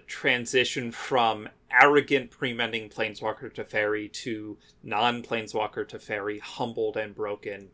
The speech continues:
and finding new life, and finding new meaning, and finding joy, and, and building that back up to planeswalker Teferi, who, who's a good bean. He's a good bean. He's a good dad. And, like, he and, he and Ren bid their farewells, and, and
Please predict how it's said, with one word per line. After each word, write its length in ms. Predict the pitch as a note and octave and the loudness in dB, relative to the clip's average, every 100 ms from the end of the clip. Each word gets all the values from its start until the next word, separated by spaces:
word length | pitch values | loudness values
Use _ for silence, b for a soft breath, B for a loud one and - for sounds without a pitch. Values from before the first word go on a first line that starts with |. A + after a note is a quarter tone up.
| - | -16
and 160 | G2+ | -16
finding 520 | - A#2+ A2 G#2+ G#2 G2+ | -8 -6 -6 -8 -12 -14
new 200 | G#2 F#2+ - | -16 -16 -10
life, 180 | G#2 A2+ | -10 -10
and 120 | A2 | -12
finding 420 | B2+ A#2 A2+ G#2+ | -6 -6 -8 -14
new 140 | A2 G#2 | -16 -10
meaning, 380 | B2+ D3+ A#2+ | -8 -8 -10
and 100 | A#2 | -12
finding 360 | - E3+ E3 E3 | -6 -4 -4 0
joy, 400 | A3+ A3+ C3+ - B B B - | 2 6 4 2 B B B -2
and, 340 | A#2 A2+ A2+ | 0 -2 -6
and 220 | A#2 A#2+ | -4 0
building 360 | B2 C3 C3+ B2 | 2 4 2 0
that 180 | A2+ - | -4 4
back 240 | A2 - | 4 4
up 180 | A#2 - | 0 0
to 140 | B2 | -8
planeswalker 560 | A2+ A2+ G#2+ A2+ G#2+ - | -6 -6 -4 -6 -6 -10
Teferi, 720 | A#2+ - A2 G#2+ G#2 G2+ A#2 | -10 -2 0 0 -2 -4 -6
who, 360 | G#2+ G#2 G#2 G2+ C3+ | -12 -12 -12 -16 -14
who's 320 | C#3+ C#3 C#3+ | -10 -8 -6
a 120 | F#3 F3 | -4 -2
good 380 | - G#3 F#3 - _ F3+ | 4 6 6 -2 _ -6
bean. 420 | G3+ G3 C3 G#2+ | -2 0 -2 -6
He's 240 | A2 D#3 F3+ | -8 -8 -6
a 60 | |
good 240 | E3+ E3 C3+ | -4 -4 -4
bean. 260 | B2 G#2 | -6 -6
He's 160 | G2+ C3 | -10 -8
a 40 | |
good 260 | C#3 C3 A2 | -4 -4 -2
dad. 380 | A2+ G#2 G2 G#2 | -2 0 -4 -6
And, 180 | G#2 A2 | -12 -2
like, 220 | A#2+ A#2+ | -2 0
he 140 | F3 | -2
and, 100 | E3 | -4
he 220 | D#3+ G#3+ G3 | -4 2 2
and 120 | F3 | 2
Ren 280 | E3+ E3 D3+ B B B - | 2 2 -2 B B B 0
bid 180 | C#3+ - | 2 6
their 160 | C#3+ | 4
farewells, 800 | C3+ D3+ C#3 A#2 A2+ A2 A#2 A2 | 6 4 4 6 6 6 4 0
and, 200 | B2 A#2 | -6 -8
and 360 | A2+ G#2+ G#2 G2+ | -8 -10 -10 -18